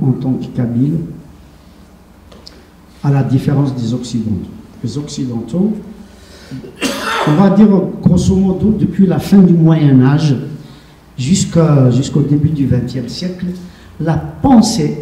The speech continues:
occidentale est passée par la poésie qui a été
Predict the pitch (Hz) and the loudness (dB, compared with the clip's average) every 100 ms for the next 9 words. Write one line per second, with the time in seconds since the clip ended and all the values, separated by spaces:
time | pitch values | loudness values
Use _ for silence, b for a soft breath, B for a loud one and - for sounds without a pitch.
0 | 180 - 185 156 143 202 208 214 165 - | -10 -6 -2 -2 -2 0 0 0 -6 -6
1 | 190 - 190 - 170 175 B B B B | -8 -4 -4 -4 -6 -8 B B B B
2 | - 147 120 - 262 269 240 196 156 180 | -12 -10 -10 -6 2 6 8 8 8 8
3 | 247 - - - - - - - _ - | 6 4 -4 -12 -16 -20 -20 -20 _ -20
4 | _ _ _ _ _ _ _ - 185 190 | _ _ _ _ _ _ _ 0 4 6
5 | 185 180 196 220 247 220 - | 6 4 6 6 6 0 -6